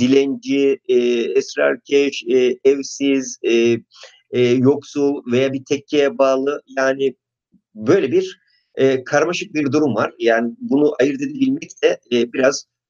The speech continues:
e, e, modern, e, pratiklerin öncesi dönem için zor bir, e, e, durum.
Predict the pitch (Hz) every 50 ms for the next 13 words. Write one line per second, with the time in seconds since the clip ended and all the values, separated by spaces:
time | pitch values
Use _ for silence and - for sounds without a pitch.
0 | _ _ _ _ - 120 117 117 113 113 110 113 110 _ _ _ _ _ _ -
1 | - - 107 110 110 110 117 123 120 120 120 135 143 147 143 147 131 - - -
2 | 95 92 - - - 131 127 127 - _ - 131 131 135 147 139 139 - _ -
3 | 131 143 151 147 139 143 127 - 117 104 110 113 120 120 107 101 - - 185 196
4 | 190 - _ _ _ - - 151 139 113 113 - 92 92 - - - _ - 98
5 | 95 87 90 87 - - - 82 90 90 87 - - 147 123 120 98 - -